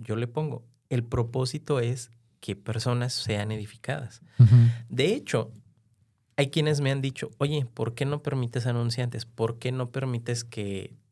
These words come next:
Speaker 1: los locutores compren el espacio?". Y yo le decía, "Uno, porque cuando hay dinero de por medio, sientes el compromiso de exigir".
Speaker 2: Ujú.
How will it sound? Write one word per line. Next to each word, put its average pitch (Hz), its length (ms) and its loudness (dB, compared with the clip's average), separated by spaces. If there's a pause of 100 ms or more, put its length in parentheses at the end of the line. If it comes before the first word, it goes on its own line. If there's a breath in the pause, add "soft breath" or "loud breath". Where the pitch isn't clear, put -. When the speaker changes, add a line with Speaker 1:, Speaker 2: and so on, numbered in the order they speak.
(380)
Speaker 1:
los 113 180 -2
locutores 117 480 -4
compren 107 440 -4
el 98 100 -6
espacio?". 107 540 -8
Y 110 80 -4
yo 107 80 2
le 113 60 4
decía, - 240 -6 (180)
"Uno, 120 360 0
porque 107 260 -8
cuando 113 260 -2
hay 180 100 -2
dinero 127 460 -4 (200)
de 107 120 -2
por 104 180 -4
medio, 107 420 -2 (220)
sientes 120 580 -4 (420 soft breath)
el 110 200 -6
compromiso 107 600 -4
de 113 80 0
exigir". 113 560 -8 (260)
Speaker 2:
Ujú. 113 300 6